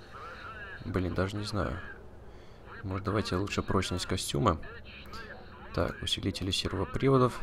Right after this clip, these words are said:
Двадцать тысяч осталось, отлично. Так, вот количество контейнеров. Замечательно. Одиннадцать тысяч осталось. Можем еще что-нибудь прокачать или, может, сэкономить.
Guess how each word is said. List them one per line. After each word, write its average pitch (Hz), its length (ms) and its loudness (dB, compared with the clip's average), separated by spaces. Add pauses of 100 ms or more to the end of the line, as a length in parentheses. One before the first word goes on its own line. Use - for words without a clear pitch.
Двадцать 107 300 6
тысяч - 180 6
осталось, - 460 0
отлично. - 680 -2 (540)
Так, 85 240 4
вот 78 140 2
количество - 460 2
контейнеров. 107 760 4 (1800)
Замечательно. 90 880 2
Одиннадцать 113 420 2
тысяч 120 220 2
осталось. 107 480 4
Можем 98 280 0
еще 87 300 2
что-нибудь 90 540 -2 (600)
прокачать 143 540 2
или, 87 80 4
может, 85 460 0
сэкономить. 123 760 0